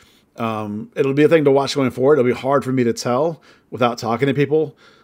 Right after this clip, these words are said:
but it seems pretty clear that he doesn't go into tactics for the weekend at all until maybe Thursday or Friday. The first Tuesday and Wednesday are about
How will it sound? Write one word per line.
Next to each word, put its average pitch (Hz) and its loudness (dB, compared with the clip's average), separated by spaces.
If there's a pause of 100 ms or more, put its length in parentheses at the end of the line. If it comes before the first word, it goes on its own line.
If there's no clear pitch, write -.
(120)
but 123 2
it 123 4
seems 151 0
pretty 139 0
clear 135 2
that 120 2
he 123 0
doesn't 120 0
go 120 2
into 117 -2
tactics 117 -2
for 117 -10
the 107 -6
weekend 127 0
at 110 0
all 120 0
until 113 -6
maybe 113 -4
Thursday 113 -2
or 98 -6
Friday. 117 -6 (440)
The 123 -4
first - 2 (460)
Tuesday 135 2
and 123 2
Wednesday 123 2
are 113 -2
about 110 -4